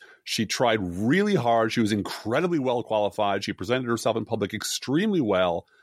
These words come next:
And nonetheless, the same old boys club that it wants to shove, um, Doctor Ford aside, shoved her aside, mocked her, sneered at her,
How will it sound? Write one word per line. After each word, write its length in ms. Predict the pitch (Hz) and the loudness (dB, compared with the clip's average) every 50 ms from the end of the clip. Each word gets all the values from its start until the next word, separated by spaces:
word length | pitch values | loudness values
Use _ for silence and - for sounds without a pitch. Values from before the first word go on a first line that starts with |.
| _ _ _ _ _ 120 | _ _ _ _ _ -2
And 400 | 120 113 113 110 104 98 101 113 | 0 0 0 0 0 -2 0 0
nonetheless, 840 | 131 165 214 240 277 294 285 277 262 180 - - - - - - - _ _ _ _ _ _ - _ _ _ _ | 2 2 2 2 0 0 0 2 0 0 -2 -4 -6 -12 -14 -16 -18 _ _ _ _ _ _ -20 _ _ _ _
the 100 | - 107 | -2 0
same 460 | 101 - - - 160 175 196 208 208 185 - | 0 0 0 0 0 2 2 0 -2 -2 0
old 320 | 151 160 170 175 156 120 | 0 2 2 0 -2 -2
boys 340 | - 135 139 135 143 139 - | -2 0 2 2 2 0 -2
club 320 | - - 127 117 113 113 | -2 0 2 2 2 2
that 160 | 98 101 101 - 101 - _ _ | 0 -2 -2 -2 -6 -16 _ _
it 120 | - 123 113 104 | -8 -8 -6 -4
wants 220 | 101 110 123 120 - | -2 0 0 0 -2
to 100 | - 123 | -4 -4
shove, 400 | - - - 147 139 135 127 147 147 _ _ _ _ _ _ _ _ _ | -2 0 0 2 2 2 0 -2 -10 _ _ _ _ _ _ _ _ _
um, 260 | 117 110 107 107 104 | 0 0 0 0 0
Doctor 320 | 98 120 107 110 - 139 127 | 0 0 0 0 -2 -4 -4
Ford 320 | - - 262 277 254 170 | -2 -2 0 0 2 0
aside, 500 | 120 - - - 87 87 87 87 90 - _ _ _ _ _ | 0 0 0 2 2 2 2 0 -2 -6 _ _ _ _ _
shoved 380 | - - - 160 131 120 120 - | -4 -2 0 0 0 -2 -4 -2
her 200 | - 120 113 104 | 0 2 2 2
aside, 400 | 90 - - 78 64 - - - _ _ _ _ _ - | 0 -2 -4 -4 -4 -4 -10 -18 _ _ _ _ _ -8
mocked 440 | 87 92 113 135 156 156 156 - | -4 0 0 2 0 0 -2 -2
her, 300 | - 165 151 151 147 139 - _ _ _ | -2 0 2 2 2 0 -2 _ _ _
sneered 500 | - - - - 139 135 143 147 147 139 | -8 -8 -6 -2 0 2 2 2 2 2
at 200 | 139 131 135 127 | 2 2 2 2
her, 200 | 131 127 127 | 2 0 0